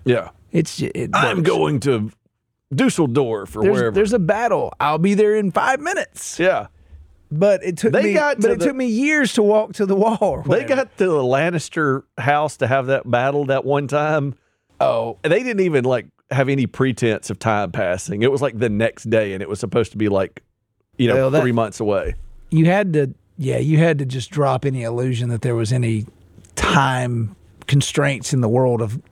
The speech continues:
Speaker 2: of Game of Thrones.
Speaker 1: No consistency either.
Speaker 2: No, no. I mean
Speaker 1: First season, it took, like, three episodes to get to wherever the main city is. I can't, King's Landing.
Speaker 2: Yeah, but
Speaker 1: From,
Speaker 2: whatever.
Speaker 1: um,
Speaker 2: But to, so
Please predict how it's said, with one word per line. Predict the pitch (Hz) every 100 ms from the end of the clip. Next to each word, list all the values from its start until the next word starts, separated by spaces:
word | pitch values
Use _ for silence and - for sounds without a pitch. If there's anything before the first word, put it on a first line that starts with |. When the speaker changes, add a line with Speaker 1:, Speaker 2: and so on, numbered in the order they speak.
| -
Speaker 2:
of | 123 110 - _ - - - - - _ 127
Game | 131 120
of | -
Thrones. | 127 123 120
Speaker 1:
No | 127 202
consistency | - - 127 - - 104
either. | 233 208 127 113 _
Speaker 2:
No, | 165
no. | - - _ _
I | 135
mean |
Speaker 1:
First | 135 220
season, | - 165 135 131
it | 110
took, | 139 131
like, | 117 - _ _ _ _ _ _
three | - 160 147
episodes | 139 123 131 117 101 -
to | 113
get | 107 113 -
to | - 107 95 -
wherever | 107 110 107 98 95
the | 90 98
main | 95 101 98 90
city | - 98 92
is. | 98 104
I |
can't, | 98 85 -
King's | 131 120
Landing. | 117 104 104 87
Speaker 2:
Yeah, | - - - - - -
but | 123 104 -
Speaker 1:
From, | 175
Speaker 2:
whatever. | 202 - 95 95
Speaker 1:
um, | 101 - _ _ _ _ - -
Speaker 2:
But | 208 190
to, | 311 190
so | - 262 240 202